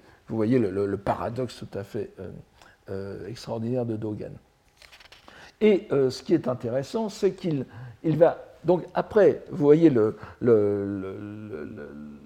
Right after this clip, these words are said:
le, ça c'est la, c'est la, la soupape par laquelle il, il, il sort du Sutra du Lotus. Et après, il étend comme un tour d'horizon,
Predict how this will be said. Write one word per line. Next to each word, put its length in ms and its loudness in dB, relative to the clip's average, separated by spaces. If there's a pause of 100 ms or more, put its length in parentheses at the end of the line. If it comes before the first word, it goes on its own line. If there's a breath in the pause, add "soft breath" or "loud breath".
(140)
le, 1600 -20
ça 200 0
c'est 200 0
la, 340 2 (220 loud breath)
c'est 240 4
la, 160 6
la 120 2
soupape 520 0
par 100 4
laquelle 320 6
il, 120 2 (100)
il, 180 0
il 100 -2
sort 220 4
du 100 -4
Sutra 300 -2
du 80 0
Lotus. 420 -6 (280 soft breath)
Et 100 6
après, 460 4
il 120 4
étend 420 6 (360 loud breath)
comme 180 6
un 100 2
tour 260 4
d'horizon, 580 0